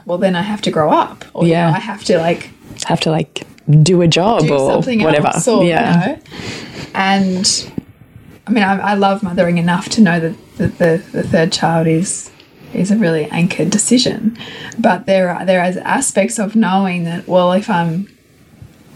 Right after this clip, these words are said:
Speaker 1: parenting her as my primary focus, or my parenting my kids, then that's my primary focus for a defined amount of time.
Speaker 2: Mm.
Speaker 1: And you can, if you choose to, kind of stay there.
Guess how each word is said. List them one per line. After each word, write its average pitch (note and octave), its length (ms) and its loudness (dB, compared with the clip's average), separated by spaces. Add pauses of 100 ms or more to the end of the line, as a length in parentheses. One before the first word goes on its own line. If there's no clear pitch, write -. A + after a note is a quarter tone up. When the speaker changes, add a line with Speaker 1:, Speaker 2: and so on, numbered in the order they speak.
Speaker 1:
parenting G3 520 0
her F3+ 200 2
as F3 160 -2
my E3 120 -2
primary E3+ 400 -2
focus, - 520 0
or E3+ 40 2
my E3 80 2
parenting F#3+ 340 0
my F3+ 140 4
kids, - 360 -2
then F3 160 0
that's F#3+ 180 0
my G#3+ 60 2
primary F3 260 -2
focus E3 440 -2
for F3 180 2
a D#3+ 60 2
defined F3 420 -2
amount D#3+ 200 -4
of - 80 -8
time. B3+ 440 0 (120)
Speaker 2:
Mm. F3 340 2 (520)
Speaker 1:
And A3 180 2
you G3+ 80 0
can, C4 300 0
if A3+ 140 -2
you A3+ 60 -4
choose - 340 0
to, G#3+ 140 0
kind F#3 220 0
of G#3 240 -4
stay G#3 320 -2
there. E3 300 -2